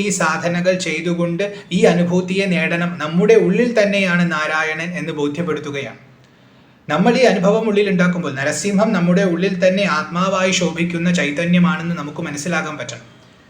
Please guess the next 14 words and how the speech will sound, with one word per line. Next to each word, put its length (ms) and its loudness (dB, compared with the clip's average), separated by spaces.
യജ്ഞഭാവനയാണ് 1300 4
വരാഹമൂർത്തി 680 2
എന്ന് 180 -2
നമുക്ക് 280 -8
മനസ്സിലാക്കാൻ 600 -6
പറ്റണം. 320 -14
ആ 140 6
ഒരു 200 8
ബോധത്തോടു 680 4
കൂടി 280 0
നമ്മൾ 400 0
ഭക്തിയെ 400 -2
അനുഷ്ഠിക്കുന്ന 580 -6
സമയത്ത് 580 -8